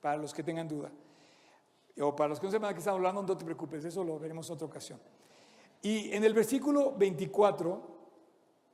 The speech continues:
Pedro cita a David. O sea, imagínate que David era un cuate que ya conocían algunos creyentes,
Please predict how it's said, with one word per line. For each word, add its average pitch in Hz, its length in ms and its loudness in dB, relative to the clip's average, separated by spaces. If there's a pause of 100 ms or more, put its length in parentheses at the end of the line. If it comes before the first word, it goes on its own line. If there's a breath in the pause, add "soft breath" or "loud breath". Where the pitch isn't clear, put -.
(300)
Pedro 240 320 10
cita 220 440 2
a 175 440 -2
David. 175 420 2
O - 1600 -20
sea, 233 120 -2
imagínate 285 360 4
que 208 120 8
David 196 360 6 (760)
era 202 120 6
un 247 60 4
cuate 233 300 6
que 190 100 0
ya 202 160 4
conocían 214 640 2
algunos 190 360 -2
creyentes, 208 580 0